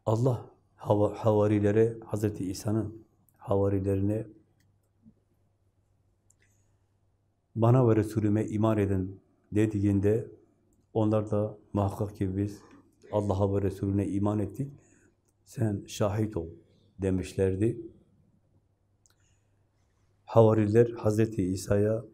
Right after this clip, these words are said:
"Allah bize gökten bir sofra indirir mi? İstiyoruz ki ondan yiyelim, gönüllerimiz, kalplerimiz mutmain olsun. Senin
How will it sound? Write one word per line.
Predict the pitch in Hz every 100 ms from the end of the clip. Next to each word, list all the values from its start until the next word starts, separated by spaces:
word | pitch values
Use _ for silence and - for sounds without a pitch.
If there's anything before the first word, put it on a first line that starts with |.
| _ _ _
"Allah | 101 110 107 95 -
bize | 107 104 104
gökten | 104 101 95 - 104 98
bir | 98
sofra | - 101 95 107 104 - - _ _ 113
indirir | 110 110 131 117
mi? | 87 80 - _ _ _ _ _ _ _ _ _ -
İstiyoruz | 104 - 120 104 -
ki | 107
ondan | 101 101 107
yiyelim, | 104 101 104 104 113 - - _ _ _ _ _ _ -
gönüllerimiz, | 113 110 104 104 104 101 - - -
kalplerimiz | 101 98 104 101 101
mutmain | 98 101 107 101 104
olsun. | 101 98 - 107 107 - _ _ _ _ _ _ _ _ _ _ _ _ _ _ _ _ _ _ _
Senin | - 110 107 113 - -